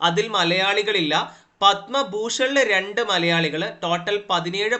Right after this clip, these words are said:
പത്മഭൂഷൺ പുരസ്കാരങ്ങള് ഈ വർഷം പ്രഖ്യാപിച്ചിട്ടുണ്ട്. അതിൽ രണ്ട് മലയാളികൾ, ഒന്ന് എം ഫാത്തിമ, ജസ്റ്റിസ് എം ഫാത്തിമ ബീവി, അവര് മരണാനന്തര ബഹുമതിയായിട്ടാണ്.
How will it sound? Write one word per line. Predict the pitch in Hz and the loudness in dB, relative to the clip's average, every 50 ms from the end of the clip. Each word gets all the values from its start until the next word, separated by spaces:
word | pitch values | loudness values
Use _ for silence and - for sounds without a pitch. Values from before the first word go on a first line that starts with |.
| 226 - | -2 -2
പത്മഭൂഷൺ | 180 170 170 - 185 190 180 170 165 160 165 - 175 170 165 | -2 -2 -2 -6 -8 -8 -6 -6 -8 -8 -6 -8 -10 -8 -6
പുരസ്കാരങ്ങള് | 160 156 147 - - - 165 160 156 147 147 147 170 214 277 - - - - _ - - | -6 -6 -6 -8 -10 -8 -6 -6 -4 -4 -2 -2 0 -2 -2 -4 -10 -20 -20 _ -10 -6
ഈ | 151 160 | -4 -2
വർഷം | 156 156 156 - 180 170 165 | -2 -4 -4 -4 -6 -4 -4
പ്രഖ്യാപിച്ചിട്ടുണ്ട്. | 160 147 - - 165 165 170 170 170 170 180 165 165 165 196 | -6 -8 -6 -4 -2 -2 -2 -2 -4 -6 -6 -6 -4 -4 -4
അതിൽ | 220 - 151 143 156 190 214 180 | -4 -4 -6 -6 -6 -6 -6 -4
രണ്ട് | 160 139 143 143 156 160 | -4 -2 -2 -4 -6 -4
മലയാളികൾ, | 156 143 131 139 139 147 151 156 160 151 185 202 135 151 | -4 -4 -4 -2 -2 -2 -2 -2 -2 -2 -4 -4 -4 -6
ഒന്ന് | 143 143 156 196 254 294 - - - - _ - 143 151 | -8 -4 -2 -2 -2 -2 -4 -12 -20 -20 _ -8 -4 -4
എം | 156 165 170 170 | -2 -2 -4 -4
ഫാത്തിമ, | 175 160 147 147 151 175 175 170 139 120 | 0 0 0 0 -2 -6 -4 -4 -4 -4
ജസ്റ്റിസ് | - 151 143 - - 180 165 170 170 | -4 -8 -10 -8 -8 -8 -8 -4 -4
എം | 160 151 156 | -6 -6 -6
ഫാത്തിമ | - 147 143 143 - - 160 170 175 170 | -6 -4 -4 -4 -4 -6 -4 -2 -2 -2
ബീവി, | 165 165 175 202 | -2 -2 -2 -2
അവര് | 165 143 143 175 170 - | -4 -4 -6 -8 -8 -8
മരണാനന്തര | 139 135 131 139 143 151 156 165 165 165 180 175 | -10 -8 -8 -6 -6 -6 -4 -4 -4 -4 -4 -6
ബഹുമതിയായിട്ടാണ്. | 160 165 170 165 170 170 175 170 165 160 160 165 160 156 165 196 247 277 | -6 -6 -6 -6 -4 -2 -2 0 0 -2 -2 -2 -4 -2 0 0 -2 -2